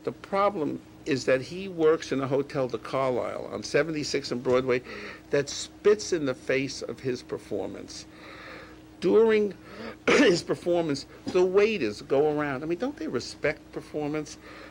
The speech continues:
Most places will stop the service. They won't bring out coffee or food during the performance because it's intrusive. But the Carlisle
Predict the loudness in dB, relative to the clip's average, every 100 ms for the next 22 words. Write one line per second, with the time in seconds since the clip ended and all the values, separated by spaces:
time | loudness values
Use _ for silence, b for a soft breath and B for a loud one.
0 | B 2 4 4 0 -8 0 0 0 -4
1 | -4 -4 -2 -2 -2 -4 -2 2 0 -2
2 | -4 -2 0 -4 -8 B B B B -2
3 | 2 2 0 0 0 2 -2 -6 -4 -4
4 | -4 -4 -2 0 -2 -4 -8 -12 -8 -8
5 | -4 -2 -2 -6 -10 -6 -6 -6 -8 -8
6 | -6 -6 -6 -4 -4 -4 -8 -8 B B
7 | B B B -2 -2 -2 2 2 2 2
8 | 0